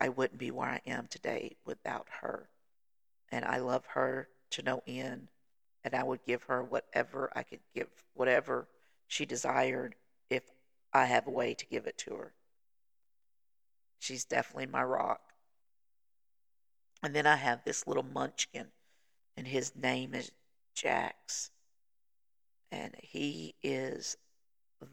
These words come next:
my world. He is so considerate and loving. We went on vacation this year, um,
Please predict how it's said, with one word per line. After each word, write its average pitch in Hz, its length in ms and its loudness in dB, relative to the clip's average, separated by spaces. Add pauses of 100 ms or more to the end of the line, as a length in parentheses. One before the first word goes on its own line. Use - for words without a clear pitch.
(300)
my 127 180 2
world. 135 520 2 (1300)
He 139 240 -4
is - 100 -2
so 139 260 4
considerate 135 600 0
and 131 160 -4
loving. 127 500 -4 (720)
We 143 140 2
went 139 160 2
on 131 120 0
vacation 127 800 0 (580)
this - 240 0
year, 127 440 -4 (640)
um, - 180 -8